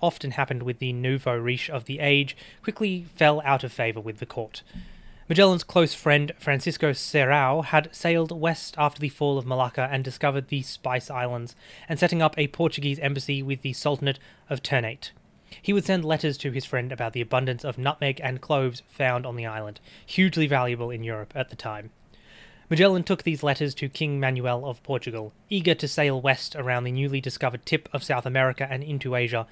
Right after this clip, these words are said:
to open a new route to these Spice Islands for Portugal. Manuel declined. Magellan would repeatedly petition the court and would be declined again and again. By this point, the trade route to the Spice Islands was well established, so what use did the Crown have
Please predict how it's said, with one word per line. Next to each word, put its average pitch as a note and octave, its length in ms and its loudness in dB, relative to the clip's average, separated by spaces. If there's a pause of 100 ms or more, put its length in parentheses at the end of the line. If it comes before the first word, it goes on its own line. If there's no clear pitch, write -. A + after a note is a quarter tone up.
(200)
to D3+ 160 -4
open C#3+ 320 4
a C3 140 -4
new C#3+ 220 0
route A#2+ 300 -2 (180)
to C3 120 -6
these A#2+ 160 -2
Spice A#2 280 -2
Islands A2+ 400 -4
for B2 160 -4
Portugal. A2 480 -10 (640)
Manuel C3 600 4 (420)
declined. A2+ 520 -6 (1120)
Magellan F#3+ 480 6
would D#3+ 160 0
repeatedly D3 500 2
petition B2 400 -4
the A#2 60 -6
court B2+ 420 -2
and C3 120 0
would C3 100 0
be C#3 120 0
declined C#3 500 0
again E3 420 2
and D3 180 -4
again. A#2 460 -4 (400)
By D#3 120 8
this F3 140 4
point, E3+ 300 0
the D#3+ 100 -4
trade D#3+ 300 2
route D3+ 140 0
to - 120 -18
the D3+ 100 -6
Spice C#3 340 0
Islands C#3 360 2
was C3 160 -4
well C3 220 2
established, C#3+ 580 2 (540)
so D3 200 2
what D3 280 0
use D3 180 -2
did C3+ 140 -10
the C#3 60 -4
Crown C3+ 320 2
have B2+ 260 0